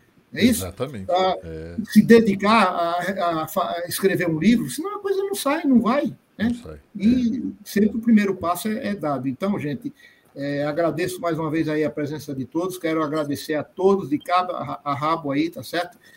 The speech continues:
Speaker 1: E especialmente aí aos nossos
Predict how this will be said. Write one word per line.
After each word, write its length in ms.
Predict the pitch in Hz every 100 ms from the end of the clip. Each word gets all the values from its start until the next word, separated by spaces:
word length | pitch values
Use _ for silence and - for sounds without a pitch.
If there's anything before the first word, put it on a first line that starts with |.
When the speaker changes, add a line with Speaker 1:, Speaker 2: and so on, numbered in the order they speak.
| - - - _
Speaker 1:
E 340 | - 156 156 220 -
especialmente 720 | - 175 180 170 160 170 165
aí 420 | 165 185 185 - -
aos 200 | 160 156
nossos 280 | 180 -